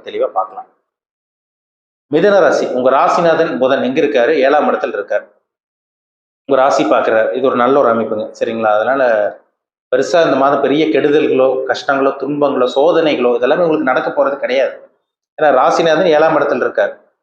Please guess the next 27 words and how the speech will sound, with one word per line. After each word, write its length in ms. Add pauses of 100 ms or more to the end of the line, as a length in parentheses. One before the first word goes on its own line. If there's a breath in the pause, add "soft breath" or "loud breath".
(120)
அதுக்கப்புறம் 520
உங்களுக்கு 320
வந்து 180
பாத்தீங்கன்னா 400
பதினொன்னாம் 460
தேதி, 200 (120)
தை 80 (140)
மாதம் 260
பதினொன்னாம் 420
தேதி 240
அவர் 180
வந்து 160
பாத்தீங்கன்னா 340
எட்டாம் 240
இடத்துக்கு 320
போறார். 220 (360)
அவர் 140
எட்டாம் 300
இடத்துக்கு 340
போனாலும் 300
வந்து 180
பாத்தீங்கன்னா 400
அவர் 180
நட்பு 300
வீட்டுக்கு 240
தான் 160
போறார். 260